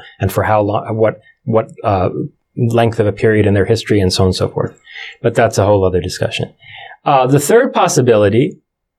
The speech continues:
is that we're living in a computer simulation. And, and so ba-, basically Bostrom is claiming that,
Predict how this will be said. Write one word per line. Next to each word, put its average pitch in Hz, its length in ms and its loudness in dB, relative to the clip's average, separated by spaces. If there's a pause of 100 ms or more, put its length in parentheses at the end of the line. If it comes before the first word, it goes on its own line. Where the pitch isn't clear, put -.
(120)
is 160 180 2
that 190 100 6
we're 196 120 6
living 202 300 4
in 185 100 6
a 175 60 2
computer 226 380 4
simulation. 110 840 2
And, 139 200 4
and 139 300 2
so 160 160 2
ba-, 175 240 2
basically 180 440 2
Bostrom 156 560 2
is 139 100 2
claiming 143 380 4
that, 113 240 4